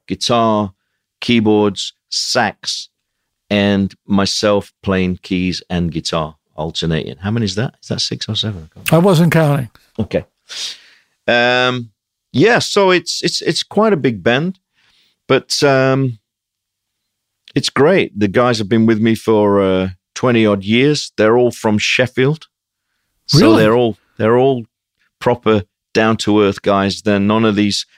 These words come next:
Speaker 1: hustling kind of, uh, no, that's, I, I don't want, want to disrespect anybody here, but they, you know, they're not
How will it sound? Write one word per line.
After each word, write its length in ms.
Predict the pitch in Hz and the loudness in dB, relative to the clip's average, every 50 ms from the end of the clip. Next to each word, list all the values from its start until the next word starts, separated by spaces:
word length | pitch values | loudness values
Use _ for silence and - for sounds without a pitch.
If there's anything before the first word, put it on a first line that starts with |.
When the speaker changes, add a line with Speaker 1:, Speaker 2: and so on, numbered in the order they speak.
| _ _ | _ _
Speaker 1:
hustling 720 | - - 117 110 - - 110 110 107 104 104 101 98 90 - _ _ _ _ _ _ _ _ _ _ _ _ _ _ _ _ _ _ _ _ - - _ _ _ _ _ _ _ _ _ _ _ _ _ _ | -4 -2 -2 -2 -2 -2 0 0 2 2 2 2 0 -2 -4 _ _ _ _ _ _ _ _ _ _ _ _ _ _ _ _ _ _ _ _ -20 -20 _ _ _ _ _ _ _ _ _ _ _ _ _ _
kind 280 | - 101 98 101 98 98 | -2 0 2 2 2 2
of, 80 | 92 78 | 2 0
uh, 80 | 104 | 0
no, 220 | 101 98 92 85 80 | 0 0 0 0 0
that's, 240 | 90 85 - - | -2 -4 -4 -6
I, 180 | - 87 82 78 - _ _ _ | -8 -8 -8 -8 -10 _ _ _
I 100 | 92 90 | -18 -12
don't 300 | 78 - 90 - - 80 | -6 -6 -6 -6 -6 -6
want, 180 | 82 80 76 - | -6 -6 -6 -4
want 120 | 85 80 78 | -4 -4 -4
to 60 | 76 | -4
disrespect 800 | - 80 - - 82 76 - - - _ _ - 78 - - - | -4 -6 -6 -6 -6 -8 -10 -12 -18 _ _ -6 -6 -4 -4 -2
anybody 340 | 85 82 80 71 71 76 76 | -2 0 0 0 -2 -2 -2
here, 140 | 78 80 73 | -2 -4 -4
but 180 | 78 - - - - - - - - - _ _ - | -4 -8 -8 -10 -12 -12 -12 -14 -16 -18 _ _ -2
they, 100 | 101 101 | 0 2
you 100 | 101 117 | 2 2
know, 140 | 131 147 139 | 2 2 2
they're 140 | 147 151 | 2 2
not 260 | 156 165 170 - - | 2 2 0 0 -2